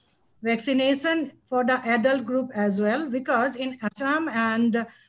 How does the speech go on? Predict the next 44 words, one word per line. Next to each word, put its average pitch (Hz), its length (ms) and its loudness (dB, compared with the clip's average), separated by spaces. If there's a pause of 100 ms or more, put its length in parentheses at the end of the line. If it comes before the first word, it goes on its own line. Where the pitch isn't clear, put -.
(140)
West 233 240 -2
Bengal, 262 420 2
if 262 180 -4
we 294 140 -4
see 269 460 -2
the 226 200 -4
adult 240 400 0
group, 240 380 -2
once 226 380 -2
it 202 120 -4
was, 214 380 -4
you 240 80 -4
know, 247 80 -4
affected 220 720 -8
in 214 120 -4
a 214 40 -6
very 269 240 -4
higher 220 340 -4
number. 247 480 -2 (480)
That's 233 220 -4
why 254 120 0
to 254 220 -2
protect 226 500 -4
the, 254 500 -2 (280)
<clears throat> - 380 -10
uh, 220 80 0
seniors 262 480 0
also, - 340 -10 (520)
the, 220 80 -2
I 214 100 0
mean, 233 180 2
adults 262 420 2
also, 233 440 0
this 226 320 0
vaccination 214 400 -2
is 220 100 -4 (480)
done. 254 300 -4 (240)
Though 247 140 4
mostly 285 440 2
it 269 100 -6
is 254 140 0
no, 226 220 0
it 208 120 -10
is, 233 200 0